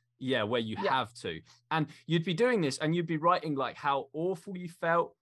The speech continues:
Speaker 1: how sorry it made you feel. It's like, "I'm so sorry I'm having to do this. This is awful, blah, blah, blah. But,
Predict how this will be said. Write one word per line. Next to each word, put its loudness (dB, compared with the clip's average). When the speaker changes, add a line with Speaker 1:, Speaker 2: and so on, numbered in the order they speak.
Speaker 1:
how -2
sorry -2
it -6
made -8
you -10
feel. -4
It's -8
like, 0
"I'm -4
so -2
sorry -2
I'm -2
having -6
to -16
do -6
this. -8
This -8
is -8
awful, 0
blah, -2
blah, -2
blah. -2
But, -6